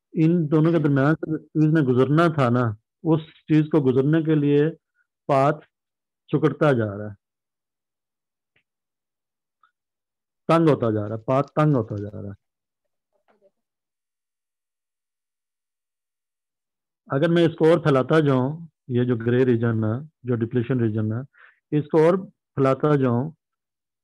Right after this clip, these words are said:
फैलाऊं कैसे? यहाँ पे वोल्टेज और increase करता जाऊं।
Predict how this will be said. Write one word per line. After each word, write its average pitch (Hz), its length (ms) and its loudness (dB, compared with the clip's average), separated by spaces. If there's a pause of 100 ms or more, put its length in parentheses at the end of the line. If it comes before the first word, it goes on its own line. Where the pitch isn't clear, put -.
फैलाऊं 135 420 0
कैसे? 156 720 0
यहाँ 127 200 0
पे 151 80 0
वोल्टेज 131 300 2
और 139 200 2
increase 127 380 -4
करता 113 280 -4
जाऊं। 107 180 -8